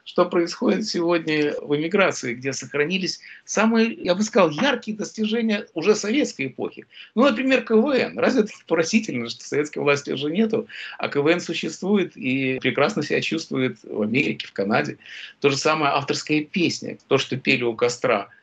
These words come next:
наши шестидесятники, оказалось, что она пересекла границы и прекрасно чувствует себя здесь. Русская культура, как когда-то сказали представители первой волны эмиграции, не черепаха, не нуждается в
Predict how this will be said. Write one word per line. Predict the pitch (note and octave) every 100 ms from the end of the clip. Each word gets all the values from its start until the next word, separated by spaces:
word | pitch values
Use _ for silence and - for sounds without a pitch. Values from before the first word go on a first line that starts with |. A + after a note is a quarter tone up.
| _
наши | A#2 A2 G#2+
шестидесятники, | - G#2+ B2+ C3+ F3 A#3+ A3 D3+ C3+ B2+ -
оказалось, | B2+ D#3 G3+ A3
что | A#3
она | A3 A3+
пересекла | - G#3+ - - G#3
границы | F#3+ F#3 A#3+ - F#3
и | E3
прекрасно | D#3+ A3 F#3 - -
чувствует | - G#2+ - F2
себя | - E2 F2
здесь. | - A#2+ - - - - -
Русская | C#3+ G#3+ G#3+ D#3+
культура, | D3 D3+ - D4+ G#3 - _
как | - A2+
когда-то | A#2 A#2+ A2+
сказали | - - A2 G#2 G2+ - _ -
представители | A2+ - G#2 F#2 G2+ G2+
первой | G2+ A2 G#2
волны | G#2 G#2+ G#2
эмиграции, | F#2+ A2+ D#3+ A3+ - C3+
не | C3
черепаха, | C3+ D3 D3 G#3 A3+ D#3
не | D3
нуждается | C#3+ D3+ F3+ E3+ D#3
в | D3